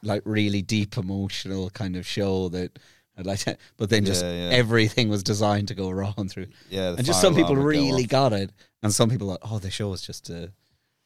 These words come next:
Speaker 2: Yeah,
Speaker 1: just
Speaker 2: which
Speaker 1: didn't work.
Speaker 2: was
Speaker 1: Loads of stuff just went wrong on him, poor
Speaker 2: That's
Speaker 1: guy."
Speaker 2: it, yeah. And that was the joke as well. That's
Speaker 1: <laughs>
Speaker 2: the thing. Like, we wanted it to be,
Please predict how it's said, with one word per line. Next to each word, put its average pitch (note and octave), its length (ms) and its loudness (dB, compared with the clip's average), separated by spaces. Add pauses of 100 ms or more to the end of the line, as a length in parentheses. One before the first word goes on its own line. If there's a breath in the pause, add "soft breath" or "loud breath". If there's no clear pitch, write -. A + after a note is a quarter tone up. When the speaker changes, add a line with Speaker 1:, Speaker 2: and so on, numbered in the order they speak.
(100)
Speaker 2:
Yeah, - 120 2
Speaker 1:
just C4 100 4
Speaker 2:
which C#3 120 6
Speaker 1:
didn't A#2 100 2
work. D#3 80 8
Speaker 2:
was F#3 120 2
Speaker 1:
Loads G#2+ 200 2
of F#2+ 40 -6
stuff - 200 -4
just - 160 -8
went F#2 140 -4
wrong F3 260 2
on B2+ 120 4
him, F#2+ 100 -2
poor - 140 0
Speaker 2:
That's B2 300 4
Speaker 1:
guy." G#3 60 2
Speaker 2:
it, - 120 -2
yeah. F#3+ 200 4
And A2+ 180 -2
that G#3+ 80 4
was E3+ 100 -4
the C#3 80 -4
joke B2 460 0
as A2+ 100 -6
well. C3 240 2
That's A2 140 2
Speaker 1:
<laughs> - 0 -
Speaker 2:
the G2 80 -10
thing. G#2 300 -6
Like, D#2+ 120 -12
we E2 60 -10
wanted G#2+ 320 -6
it - 140 -12
to F#2 100 -12
be, F2+ 340 -6